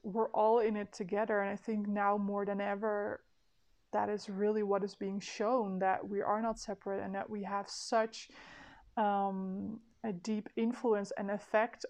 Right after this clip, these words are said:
on each other. You know, the choices that you make affect other human beings. It's not about you and you alone. And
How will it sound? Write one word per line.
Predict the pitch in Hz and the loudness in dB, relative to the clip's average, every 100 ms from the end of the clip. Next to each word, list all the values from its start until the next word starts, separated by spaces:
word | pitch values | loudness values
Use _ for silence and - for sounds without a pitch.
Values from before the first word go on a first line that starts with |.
| - | -2
on | 202 196 190 190 - _ _ | 0 0 -2 -6 -10 _ _
each | 208 190 - | -10 -8 0
other. | 226 262 208 185 175 - | 4 4 4 4 2 -4
You | 202 | -6
know, | 196 214 | -2 0
the | 233 220 | -2 -2
choices | - 220 233 - | 0 0 0 -2
that | - | -4
you | 196 220 | -2 2
make | 214 226 190 - - | 4 4 4 2 -6
affect | - - 220 240 - _ _ _ _ _ _ _ | -8 2 2 2 -10 _ _ _ _ _ _ _
other | 226 226 214 | 4 4 2
human | 214 208 202 | 2 2 2
beings. | 196 254 240 160 - - - _ _ _ _ - | 2 4 2 0 -8 -12 -16 _ _ _ _ -10
It's | 220 220 | -4 2
not | 220 262 262 - 196 | 6 6 4 -2 0
about | 202 202 190 | 4 4 2
you | 185 214 214 - - - | -2 0 0 -4 -10 -8
and | 208 196 | -4 0
you | 202 208 220 - - - | 0 -2 -4 -10 -20 -4
alone. | 214 233 247 190 190 - - - - - - - - _ _ _ _ _ _ _ _ _ _ 269 | 2 6 6 2 -6 -12 -20 -20 -20 -20 -20 -20 -20 _ _ _ _ _ _ _ _ _ _ 2
And | 269 269 269 254 240 226 | 6 8 8 8 6 2